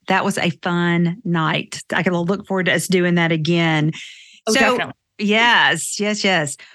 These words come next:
Speaker 1: Well, okay. So you shared in your guest notes, you know, we, we send out a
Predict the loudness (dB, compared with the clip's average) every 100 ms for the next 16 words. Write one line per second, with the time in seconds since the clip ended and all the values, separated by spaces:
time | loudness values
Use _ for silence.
0 | -6 0 0 2 2 0 -2 -2 0 0
1 | 2 2 4 4 4 2 0 -4 0 2
2 | 4 4 2 2 0 0 -2 -4 -4 -4
3 | -2 0 2 0 0 0 0 2 2 2
4 | 2 0